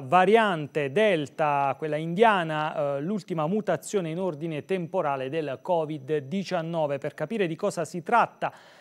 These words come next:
e come affrontarla, eh, ci colleghiamo con il reparto di malattie infettive dell'ospedale Cardarelli di Campobasso, dove già vedo in bassa frequenza Pasquale Di Bello con la dottoressa Alessandra Prozzo,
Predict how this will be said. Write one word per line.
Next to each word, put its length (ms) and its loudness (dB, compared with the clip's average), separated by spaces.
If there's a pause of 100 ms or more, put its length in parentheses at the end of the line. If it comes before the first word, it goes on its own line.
(100)
e 140 0
come 240 8
affrontarla, 1160 6
eh, 40 0
ci 160 -4
colleghiamo 720 6
con 180 -2
il 360 2
reparto 420 2
di 80 0
malattie 380 0
infettive 520 -2
dell'ospedale 680 0
Cardarelli 720 2
di 140 -6
Campobasso, 840 2
dove 360 2
già 220 2
vedo 360 2
in 100 -2
bassa 320 0
frequenza 580 0
Pasquale 460 -2
Di 80 -6
Bello 380 0
con 140 0
la 120 2
dottoressa 560 -2
Alessandra 560 -2
Prozzo, 560 0